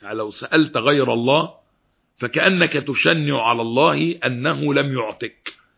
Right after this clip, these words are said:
فلا تسأل سوى مولاك. فسؤال العبد غير سيدي تشنيع عليه. فعلًا، أنت لو جئت لإنسان وقلت له،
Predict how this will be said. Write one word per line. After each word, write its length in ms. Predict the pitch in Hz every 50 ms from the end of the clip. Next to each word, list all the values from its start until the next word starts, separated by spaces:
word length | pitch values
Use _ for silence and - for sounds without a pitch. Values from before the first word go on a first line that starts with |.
| _ _ _ _ _ _ _ _ _
فلا 640 | - 151 165 190 196 202 214 220 233 233 - - -
تسأل 640 | 180 175 - - - - - - 160 156 147 127
سوى 380 | - - 175 180 180 160 143 131
مولاك. 680 | 127 120 113 110 107 110 104 101 98 - _ _ - - - _ _ _ _ _ _ _ _ _ _ -
فسؤال 640 | 127 127 - - 139 127 165 185 196 180 165 151
العبد 420 | 143 123 117 143 156 131 117 127
غير 380 | 139 120 147 160 156 147 131 131
سيدي 520 | 120 - 123 120 120 131 165 180 170 170
تشنيع 640 | - - 131 - - - 139 143 135 120 107 110 101
عليه. 320 | 95 98 95 92 92 90 82 87 _ _ _ _ _ _
فعلًا، 300 | - 87 82 120 107 95 87 82 - _ _ _ _ _ _
أنت 100 | _ -
لو 200 | 123 120 117 117
جئت 300 | 120 143 165 - - -
لإنسان 840 | 120 113 113 110 110 110 104 - - 139 139 131 120 113 107 104 98 95 _ _ _ _ _ -
وقلت 420 | 113 - - 170 170 151 - -
له، 380 | 127 135 127 107 101 104 95